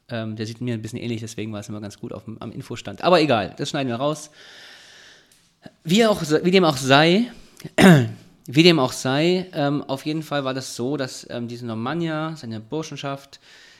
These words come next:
die hat eine Party gefeiert und da waren dann verschiedene Gäste dabei. Und dann haben, also ich erzähle das jetzt ein bisschen flapsig, ähm, weil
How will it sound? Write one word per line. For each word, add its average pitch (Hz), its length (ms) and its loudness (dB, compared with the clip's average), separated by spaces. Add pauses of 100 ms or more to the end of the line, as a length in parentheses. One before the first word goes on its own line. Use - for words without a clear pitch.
(180)
die 131 160 -8
hat 120 240 -14
eine - 340 -14
Party 165 440 -8
gefeiert 143 880 -8
und 113 280 -12
da 107 100 -10
waren 110 200 -8
dann 104 120 -12
verschiedene 101 400 -16
Gäste 139 640 -10
dabei. 127 520 -10 (720)
Und 123 340 -6
dann 120 160 -8
haben, 117 640 -8
also 110 180 -12
ich 107 80 -14
erzähle 117 640 -10
das 120 80 -6
jetzt 123 160 -10
ein 120 60 -8
bisschen 120 400 -8
flapsig, - 760 -10
ähm, 120 500 -8 (640)
weil 117 300 -6